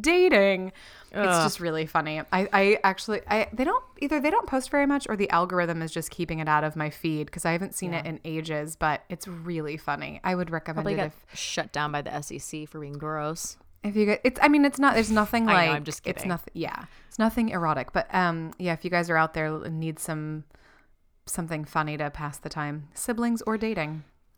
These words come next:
Speaker 2: I actually always have
Speaker 1: <clears throat>
Speaker 2: said, I'm surprised that Matt and I don't get asked more often if we're siblings because we have, like, very
Speaker 1: Yeah.
Speaker 2: similar coloring.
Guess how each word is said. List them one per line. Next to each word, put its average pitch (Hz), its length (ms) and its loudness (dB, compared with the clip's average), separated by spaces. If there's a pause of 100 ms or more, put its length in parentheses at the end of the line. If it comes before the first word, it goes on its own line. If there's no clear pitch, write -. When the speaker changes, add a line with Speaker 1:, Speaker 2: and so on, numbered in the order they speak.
(140)
Speaker 2:
I 240 120 8
actually 285 680 0 (140)
always 202 360 0
have 185 100 -2
Speaker 1:
<clears throat> 240 160 2
Speaker 2:
said, 156 340 2
I'm 175 160 0
surprised 165 520 -4
that 151 140 -2
Matt 147 260 0
and 208 80 -2
I 214 120 0
don't 220 240 -4
get 220 160 -4
asked 214 400 -4
more 214 160 -2
often 214 340 -4
if 220 120 -10
we're 226 80 -8
siblings 240 760 -6 (320)
because 196 380 -6
we 185 100 -6
have, 185 300 -2
like, 220 180 -4
very 160 220 -6
Speaker 1:
Yeah. 156 160 2
Speaker 2:
similar 151 240 -8
coloring. 160 640 -6